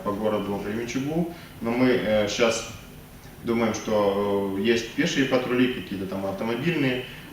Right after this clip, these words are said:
но также мы создали мобильные бригады, которые, э, действительно, если горящие какие-то моменты, могут в течение там десяти-пятнадцати минут выехать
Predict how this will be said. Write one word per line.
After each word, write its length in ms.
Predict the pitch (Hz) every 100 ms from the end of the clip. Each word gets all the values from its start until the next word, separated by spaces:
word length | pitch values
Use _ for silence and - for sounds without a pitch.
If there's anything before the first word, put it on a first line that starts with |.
| 107
но 200 | 110 107
также 280 | 131 120 117
мы 80 |
создали 420 | 117 123 113 113 110
мобильные 440 | 110 117 110 107
бригады, 520 | 110 113 131 123 101 - - - - -
которые, 540 | 107 107 107 104 95 90
э, 420 | 98 95 92 90 - -
действительно, 480 | 107 110 120 104 101
если 260 | 101 -
горящие 440 | 101 107 107 113 98
какие-то 280 | 107 98
моменты, 400 | 107 120 131 107
могут 300 | 98 101 95
в 180 | - -
течение 340 | 95 110 104 92
там 200 | 92 90 85 - - - -
десяти-пятнадцати 720 | 104 - 113 95 107 101 107
минут 280 | 107 113 113
выехать 360 | 120 - 92